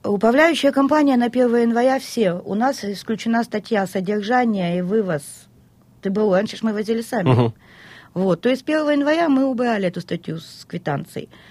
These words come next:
Speaker 1: И никакой ответственности за мусор мы уже не имеем. То есть это легко на
Speaker 2: Но, но
Speaker 1: предприятие.
Speaker 2: ваша управляющая компания подошла ответственно, на самом деле.
Speaker 1: На
Speaker 2: и
Speaker 1: самом деле просто по-человечески.
Speaker 2: Да.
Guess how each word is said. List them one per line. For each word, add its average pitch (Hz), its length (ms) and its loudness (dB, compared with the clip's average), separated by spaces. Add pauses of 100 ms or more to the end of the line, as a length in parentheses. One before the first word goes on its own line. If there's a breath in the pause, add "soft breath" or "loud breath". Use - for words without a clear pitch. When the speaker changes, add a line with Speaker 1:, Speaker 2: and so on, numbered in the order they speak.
(300 soft breath)
Speaker 1:
И 220 100 2
никакой 262 440 4
ответственности 214 640 -4
за 196 160 -2
мусор 208 320 -4
мы 185 120 -4
уже 175 200 -6
не 170 220 -4
имеем. - 460 -10
То - 60 -14
есть 214 160 -6
это 226 160 -2
легко 214 300 -2
на 160 500 -2 (100)
Speaker 2:
Но, 170 120 6
но 156 60 6
Speaker 1:
предприятие. 139 480 4
Speaker 2:
ваша 160 280 4
управляющая 147 480 4
компания 151 500 6
подошла 139 440 2
ответственно, 113 600 0
на 98 120 -2
самом 107 320 2
деле. 131 360 4
Speaker 1:
На 170 80 6
Speaker 2:
и 269 40 4
Speaker 1:
самом - 260 6
деле 349 220 6
просто 311 280 -2
по-человечески. 262 840 0
Speaker 2:
Да. 143 320 4